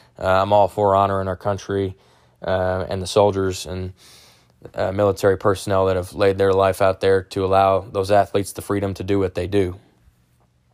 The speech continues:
But, uh, we'll move over to the P G A Tour real quick. Uh, quick note from the P G A Tour. Uh, the P G A of America, they announced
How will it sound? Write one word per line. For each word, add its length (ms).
But, 260
uh, 220
we'll 140
move 220
over 320
to 260
the 80
P 180
G 160
A 80
Tour 300
real 180
quick. 340
Uh, 200
quick 280
note 380
from 300
the 80
P 160
G 160
A 100
Tour. 460
Uh, 160
the 100
P 200
G 180
A 160
of 100
America, 640
they 180
announced 560